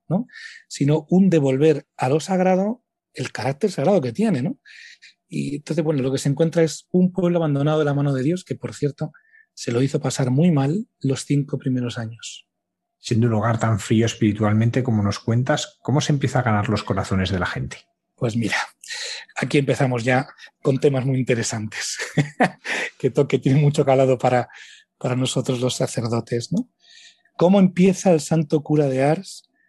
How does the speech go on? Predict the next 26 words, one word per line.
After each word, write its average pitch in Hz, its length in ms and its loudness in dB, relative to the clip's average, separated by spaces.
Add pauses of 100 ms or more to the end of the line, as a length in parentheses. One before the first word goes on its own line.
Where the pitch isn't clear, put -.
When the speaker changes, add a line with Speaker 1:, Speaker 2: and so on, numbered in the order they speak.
(260)
Speaker 1:
a, 123 600 -2 (580)
a 135 200 2
algo 180 280 4
que 156 120 0
luego 165 240 4
se 160 140 -2
describirá 135 520 -2
como 151 280 -2
"Ars 156 400 -2
ya 143 200 -2
no 139 80 -4
es 127 180 -6
Ars", - 520 -4
¿no? 196 280 -2 (320)
Esta - 140 -6
es 139 80 -4
una 139 100 0
frase 143 280 0
famosa, 147 500 0 (500)
"Ars 156 300 0
ya 151 160 2
no 135 80 0
es - 160 -10
Ars"? - 200 -16
Pues 147 120 2
mira, 139 220 0